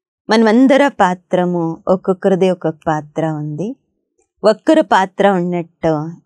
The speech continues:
ఇంకొకరు పాత్ర లేదు. కొందరిది మంచి పార్ట్ ఉంటుంది, కొందరిది బాగుండదు. అలాంటప్పుడు మనకేమవుతుంది? ఎందుకప్ప వీళ్ళు ఇలా ఆడతారు, ఎందుకప్ప ఇలా చేస్తారు అనిపిస్తుంది.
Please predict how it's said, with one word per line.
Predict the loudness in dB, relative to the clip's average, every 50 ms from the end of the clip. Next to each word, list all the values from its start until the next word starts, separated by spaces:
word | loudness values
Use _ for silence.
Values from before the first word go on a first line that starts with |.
| -4
ఇంకొకరు | -4 -2 -2 -2 -4 -4 -4 -6 -6
పాత్ర | -4 -4 -6 -6 -6 -10 -8 -8 -6 -4
లేదు. | -4 -4 -6 -6 -6 -8 -10 -10 -12 _ _ _ _ _ _ _ _ _ _ _ _ _ _ _ _ _ -18 -4 -2
కొందరిది | 0 2 2 2 2 2 2 2
మంచి | 2 2 0 0 -2 -2 -2 -4
పార్ట్ | -2 0 0 0 0 0 -4 -4 -4
ఉంటుంది, | -4 -4 -4 -4 -4 -4 -4 -4 -2 -2 -4 -4
కొందరిది | -4 -6 -6 -6 -4 -2 -2 -2 -2 0 0 0 0 -2 -4 -10 _ -10
బాగుండదు. | -6 -2 0 0 0 0 -2 -4 -6 -8 -8 -8 -8 -8 -6 -8 -8 -10 -12 _ _ _ _ _ _ _ _ _ _ _ _ -2
అలాంటప్పుడు | 0 2 2 2 2 0 0 0 -2 -2 -2 -2 -4 -2
మనకేమవుతుంది? | -2 -2 -4 -4 -6 -6 -4 -4 -2 -4 -4 -4 -6 -8 _ -10 -10 -10 -8 -8 -8 -8 -8 -12 -16 _ _ _ _ _ _ _ -2
ఎందుకప్ప | 0 0 2 0 0 -2 -2 -4 -4 _ -4
వీళ్ళు | -4 -2 -2 -2 -4 -4
ఇలా | -4 -4 -4
ఆడతారు, | -4 -4 -6 -8 -10 -10 _ -10 -8 -8 -6 -6 -6 -6 -6 -4
ఎందుకప్ప | -4 -4 -4 -4 -4 -6 -8 -8 _ -4
ఇలా | -4 -4 -4 -4 -6 -8 -8 -8 -10
చేస్తారు | -10 -10 -10 -12 -12 -10 -10 -10 -10
అనిపిస్తుంది. | -10 -12 -14 -14 -14 -14 -14 -14 -16 _ -14 -14 -12 -10 -10 -10 -10